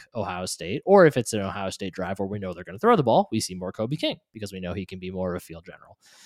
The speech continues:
Um, so it's not necessarily a question mark in, uh, like, I'm scared, although I, I would much rather there be a definitive answer at the Mike linebacker position. But,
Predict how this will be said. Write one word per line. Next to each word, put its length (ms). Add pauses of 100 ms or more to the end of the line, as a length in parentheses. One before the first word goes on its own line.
(200)
Um, 380 (800)
so 200
it's 160
not 260
necessarily 500
a 40
question 400
mark 280
in, 160
uh, 240 (100)
like, 300 (540)
I'm 260
scared, 540 (100)
although 240
I, 140 (760)
I 260
would 220
much 220
rather 300
there 140
be 180
a 60
definitive 520
answer 380
at 140
the 60
Mike 260
linebacker 540
position. 460
But, 240